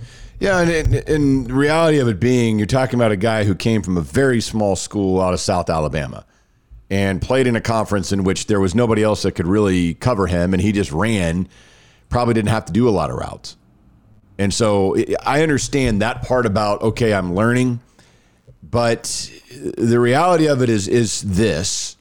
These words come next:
and this is just, again, this is fact, and it goes back to kind of what I was saying at the beginning, complaining about the whole thing. CeeDee Lamb, we know, is an all-pro. He is a legit number one wide receiver.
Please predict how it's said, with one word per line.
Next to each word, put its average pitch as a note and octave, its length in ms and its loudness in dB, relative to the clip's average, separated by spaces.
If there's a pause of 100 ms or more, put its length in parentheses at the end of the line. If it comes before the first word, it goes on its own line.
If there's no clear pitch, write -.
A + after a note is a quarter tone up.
(260)
and A2 160 0
this C3 180 0
is C3 140 2
just, B2+ 300 0
again, B2+ 300 2
this A#2 180 0
is G#2 100 -4
fact, C3+ 340 -2
and A2+ 80 0
it G#2+ 40 0
goes A2 200 2
back A2+ 260 0
to F2+ 60 -8
kind A2+ 220 0
of G#2+ 60 2
what A2 100 2
I G#2 100 2
was F#2+ 160 0
saying G#2+ 280 0
at F#2 80 -2
the F2+ 80 -4
beginning, G2+ 580 0 (960)
complaining B2 460 0
about F2+ 240 -2
the F2 60 -4
whole D#2+ 200 0
thing. D#2+ 400 -4 (240)
CeeDee E3 360 0
Lamb, C#3+ 240 2
we B2 80 4
know, A2 360 2
is G2 400 2
an F2+ 60 0
all-pro. G2+ 720 2
He F2 240 0
is G#2+ 100 2
a G#2 60 0
legit G2 280 0
number F#2+ 200 0
one F#2 180 0
wide E2+ 200 -2
receiver. D#2 500 -2